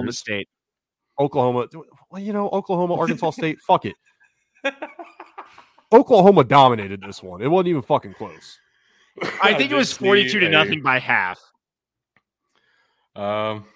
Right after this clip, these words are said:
Speaker 3: I'm gonna, I gotta check you now 'cause you were wrong before. It's forty-five nothing at half, actually. That's even worse.
Speaker 2: Okay, so it's at least forty-two to nothing at half.
Speaker 3: Yeah.
Speaker 2: God
Speaker 1: Fucking
Speaker 2: damn.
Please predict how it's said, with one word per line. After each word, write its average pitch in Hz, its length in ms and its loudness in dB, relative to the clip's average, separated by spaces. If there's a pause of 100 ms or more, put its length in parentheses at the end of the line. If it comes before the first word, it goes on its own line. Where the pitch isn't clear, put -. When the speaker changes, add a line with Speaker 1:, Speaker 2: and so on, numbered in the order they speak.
(160)
Speaker 3:
I'm 98 140 -18
gonna, 104 220 -10
I 110 80 -6
gotta 110 160 -4
check 113 320 -6
you 98 80 -12
now 87 360 -14
'cause 92 140 -18
you 95 80 -14
were 92 80 -14
wrong 95 260 -10
before. 92 380 -10
It's 87 140 -14 (180)
forty-five 110 720 -6
nothing 92 300 -14
at 90 120 -16
half, 85 300 -12
actually. 95 480 -8
That's 110 260 -6
even 113 220 -10
worse. 117 400 -8
Speaker 2:
Okay, 196 140 2
so 190 180 -6
it's 190 140 -4
at 202 160 0
least 247 240 -2
forty-two 214 460 -6 (180)
to 190 60 -12
nothing 175 400 -4
at 139 120 -6
half. 127 460 -6 (800)
Speaker 3:
Yeah. 117 140 -4
Speaker 2:
God 107 240 -2
Speaker 1:
Fucking 87 400 -8
Speaker 2:
damn. 196 200 -6